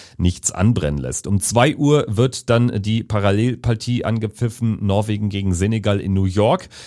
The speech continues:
Norwegen ja mit dem vier eins gegen Irak wunderbar reingekommen, zwei Tore von Erling Haaland und hier dann demzufolge die Frage, gehen die Erling Haaland Festspiele weiter? Aufstehen oder wach bleiben, je nachdem,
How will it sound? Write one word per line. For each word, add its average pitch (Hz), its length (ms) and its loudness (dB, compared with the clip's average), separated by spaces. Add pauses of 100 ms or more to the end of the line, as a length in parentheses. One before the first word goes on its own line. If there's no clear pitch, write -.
(140)
Norwegen 123 540 2
ja 107 280 2 (320)
mit 104 160 2
dem 104 100 0
vier 113 240 0
eins 104 220 0
gegen 98 180 -4
Irak 92 540 -2
wunderbar 101 400 2
reingekommen, 107 560 0
zwei 92 200 0
Tore 101 280 -2
von 95 180 -2
Erling 90 340 2
Haaland 107 280 2
und 87 260 -4
hier 95 200 0
dann 90 400 0
demzufolge 104 800 0
die 104 100 -2
Frage, 95 380 0
gehen 90 240 0
die 87 140 -2
Erling 85 360 -2
Haaland 120 340 2
Festspiele - 580 -4
weiter? 127 380 2 (380)
Aufstehen 131 520 -2
oder 95 380 0
wach 113 220 -2
bleiben, 120 320 0
je 104 140 0
nachdem, 101 500 0